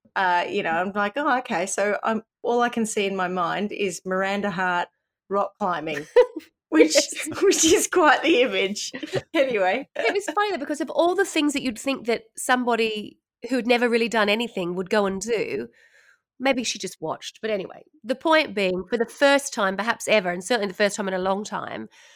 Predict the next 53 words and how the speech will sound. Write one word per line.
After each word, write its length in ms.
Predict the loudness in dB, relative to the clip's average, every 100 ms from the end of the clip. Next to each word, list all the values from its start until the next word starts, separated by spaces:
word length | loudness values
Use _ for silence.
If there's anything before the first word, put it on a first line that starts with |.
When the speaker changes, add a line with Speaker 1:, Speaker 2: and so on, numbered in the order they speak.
| _ _ -10
Speaker 2:
she 320 | -4 -2 -2
had 160 | -4
been 480 | -4 -2 0 -2 -6 -14 _ _ _ _ _
invited 500 | -2 4 6 6 4
to 140 | -2 -6
something 380 | -4 -4 -6 -6
and 100 | -4
she 140 | -4
was 120 | -4
starting 320 | -2 -2 0 -4
to 100 | -6
meet 200 | -6 -8
some 140 | -14
friends. 540 | -10 -10 -8 -10 -12 -18 _ _ -20 -20 _ _
And 220 | -2 2
when 160 | 2 2
she 180 | 0 -4
was 180 | -6 -4
there, 500 | -4 -2 -2 -4 -8 _ _ _ _ _ _
she 200 | -6 -4
sort 220 | -2 0
of, 220 | -2 -4 -6
I 80 | -6
think, 340 | -2 -2 -4 -10 -18 _ _ _
started 400 | -16 0 2 2 0
to 60 |
fall 400 | -10 -4 -2 -2
a 60 | -2
little 160 | -4
bit 200 | -4 -6
for 120 | -8 -4
Billy 400 | -2 -2 -6 -12 -20 -8
because 200 | -4 -2
he 120 | -2
was 120 | -2
just 160 | -4 0
nice 300 | 0 -2 -4
to 100 | -2
her 160 | 0
and 80 | 0
he 40 | 0
was 120 | 0
including 360 | -4 -2 -2 0
her 60 |
in 100 | -2
things, 220 | -4 -6 -4
and 100 | 0
no 100 | 0
one 120 | 0
had 100 | -2
ever 140 | -4
done 240 | -2 -2 -2
that. 200 | -8